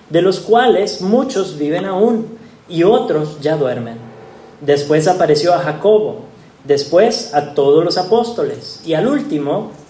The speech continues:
de todos, como a un abortivo, me apareció a mí". Versículo doce. Pero si se predica de Cristo que resucitó de los muertos, ¿cómo dicen algunos entre vosotros que no hay resurrección de muertos?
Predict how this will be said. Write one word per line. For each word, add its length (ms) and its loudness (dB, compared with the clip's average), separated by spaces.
de 80 -6
todos, 720 0
como 200 -2
a 60 -2
un 160 0
abortivo, 760 0
me 80 -6
apareció 800 -4
a 60 -6
mí". 200 -10
Versículo 380 -2
doce. 380 -4
Pero 180 4
si 100 -2
se 160 0
predica 540 2
de 160 4
Cristo 580 0
que 120 0
resucitó 520 -4
de 100 2
los 180 0
muertos, 560 -4
¿cómo 280 4
dicen 400 2
algunos 540 4
entre 220 0
vosotros 520 0
que 140 -4
no 240 -2
hay 140 0
resurrección 640 -6
de 80 -6
muertos? 580 -8